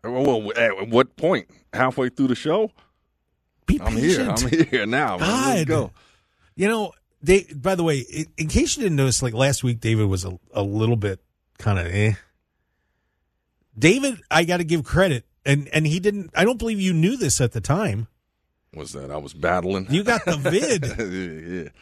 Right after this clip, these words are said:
Speaker 1: C A C, I think, then did a, did a number on me.
Speaker 2: You were hanging out with those Glow girls too much.
Speaker 1: Man. Chicas.
Speaker 2: Yeah.
Speaker 1: Bonitas.
Speaker 2: <laughs> But, yeah, so kudos to David Difference for getting through a show with
Speaker 1: How,
Speaker 2: the
Speaker 1: how,
Speaker 2: vid.
Speaker 1: you give somebody props for that?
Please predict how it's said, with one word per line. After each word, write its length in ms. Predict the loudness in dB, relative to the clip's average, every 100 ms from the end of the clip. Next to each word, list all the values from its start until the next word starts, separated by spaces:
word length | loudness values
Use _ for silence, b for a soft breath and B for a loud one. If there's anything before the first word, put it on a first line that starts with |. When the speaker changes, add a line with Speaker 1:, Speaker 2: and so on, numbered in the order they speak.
| b b b
Speaker 1:
C 280 | -8 0 0
A 60 |
C, 320 | 0 2 2 2
I 60 |
think, 280 | 0 -2 0
then 220 | -2 0
did 220 | 2 2
a, 300 | 2 -2 -4 -10 _ _ _ _ -8
did 200 | -2 0
a 40 |
number 380 | 2 2 2 0
on 160 | -2 -8
me. 80 | -6
Speaker 2:
You 120 | -2
were 100 | 0
hanging 240 | 2 2 0
out 100 | 0
with 80 | -2
those 100 | -2
Glow 200 | 0 0
girls 360 | 2 0 -2 -2
too 120 | -6
much. 320 | -6 -10 -14 _ -14
Speaker 1:
Man. 440 | -10 -10 -10 -14 -20 -20 -4
Chicas. 520 | 0 0 -2 -8 -16 _ _ _ _
Speaker 2:
Yeah. 240 | -2 -2 -4 _ _ -4
Speaker 1:
Bonitas. 500 | -2 0 -4 -10 -18
Speaker 2:
<laughs> 60 | _ -14 -8 -8 -10 -16 -16 -6 -8 _ _ _ _ -14 B -6 -4
But, 200 | -4 -2
yeah, 200 | 0 0
so 280 | 0 -2 -4 -8 _ _ _ _ _ _
kudos 480 | -2 0 2 -2 -4
to 120 | -4
David 340 | -2 0 0 0
Difference 300 | 0 -2 -4
for 100 | -6
getting 300 | -2 -2 -2
through 220 | -4 -4
a 20 |
show 240 | -2 0
with 240 | 0 0 0
Speaker 1:
How, 60 |
Speaker 2:
the 100 | 0
Speaker 1:
how, 80 | 0
Speaker 2:
vid. 280 | 2 2 2
Speaker 1:
you 80 | -2
give 160 | -2
somebody 280 | -2 0 -2
props 400 | -2 0 0 -2
for 160 | -6 -2
that? 200 | 0